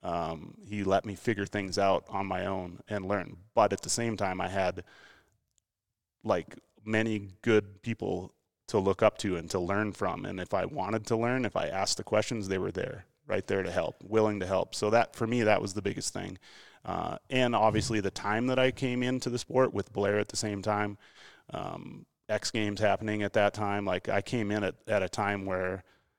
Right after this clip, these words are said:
it made the most sense. If I, if I would have been racing ten years previous to that, it, it probably would have been a whole different story. There just wasn't the, you know,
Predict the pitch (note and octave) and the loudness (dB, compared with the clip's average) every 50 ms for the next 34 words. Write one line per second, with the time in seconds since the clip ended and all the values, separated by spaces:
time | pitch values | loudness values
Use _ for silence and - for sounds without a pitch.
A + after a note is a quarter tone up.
0 | _ _ _ _ _ _ _ - A2+ A2+ - G#2+ G#2 G2+ F#2+ F#2+ F2+ F2+ E2+ E2+ | _ _ _ _ _ _ _ -4 -4 -2 0 2 0 0 0 0 -2 -2 -2 -2
1 | - A2 G#2+ - - A2+ - A#2+ - C3 A#2 - G#2 A2+ B2 C3 B2+ B2 A#2 A#2 | -2 -4 -4 -2 -2 2 2 2 2 2 0 2 6 8 8 8 8 8 6 4
2 | A2 G#2+ A#2 A2+ A2+ A2 A2 G#2+ G#2 G#2+ G#2+ G#2+ - - G#2+ G#2 G2+ - - - | 4 4 4 4 4 4 0 0 4 4 4 4 2 0 -2 -4 -6 -6 -2 0
3 | A#2 A2 G#2+ G#2+ G#2+ - - - - - B2+ B2 B2+ B2+ C3+ C3+ B2 - - B2+ | 0 0 0 -2 -4 -4 -8 -10 -8 -4 -2 0 2 2 2 2 2 0 0 2
4 | A#2+ B2 B2+ B2 - - - - - - G#2 F#2+ - - G#2+ G2+ G2 G2+ G2 F#2+ | 4 6 6 6 4 2 -2 -6 -10 -8 -8 -4 2 2 4 4 4 2 0 0
5 | G2+ F#2+ F#2 G2 F#2+ F#2 F#2 G2+ G2+ G2 G2 F2+ F#2 F2 F2 - - A2 A2 G#2 | 0 -2 -2 -2 -4 -2 0 2 2 2 0 -2 -4 -6 -6 -2 0 2 4 4
6 | F#2 - G2 G2 A2 G#2+ - A2 G2 G#2 G2+ G2 G2 G2 - G#2+ G2 F#2 F2+ F#2 | 4 2 0 -2 -2 -2 -2 2 2 2 2 2 0 -6 -4 -2 0 0 0 0
7 | F#2 - _ - - _ _ _ _ _ - G#2+ G#2 F#2 F2 F2 E2+ | -2 -6 _ -20 -20 _ _ _ _ _ -10 -4 -4 -2 -2 -2 -6